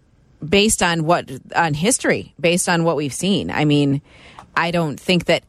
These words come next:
and, and especially because everyone wants Justin Fields to play so badly that if they go that route, I think that, that they're, they have to leave open for growth. I don't think he's gonna come in and light up the world. And that, I mean, he obviously,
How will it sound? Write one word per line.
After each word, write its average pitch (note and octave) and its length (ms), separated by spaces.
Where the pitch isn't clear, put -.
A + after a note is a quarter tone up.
and, A3 160
and A3+ 180
especially B3 440
because F#3 400
everyone F3 300
wants E3 260
Justin D3+ 300
Fields D#3 300
to C3 80
play F#3+ 320
so C#3 200
badly C#3 500
that - 100
if F3 140
they F3+ 120
go F#3+ 220
that D#3 240
route, F#3 280
I C#3+ 100
think E3 220
that, - 160
that D3 260
they're, E3+ 300
they F#3 80
have F3 200
to D#3+ 100
leave D3 240
open D#3 280
for C#3 180
growth. D3+ 420
I E3 80
don't G3 140
think G3 160
he's F#3+ 160
gonna E3+ 180
come D#3+ 220
in D#3+ 140
and C#3+ 100
light C#3 160
up B2+ 80
the C#3 100
world. C3+ 220
And C3 160
that, C3 220
I E3 100
mean, D3+ 120
he D3 180
obviously, D#3 460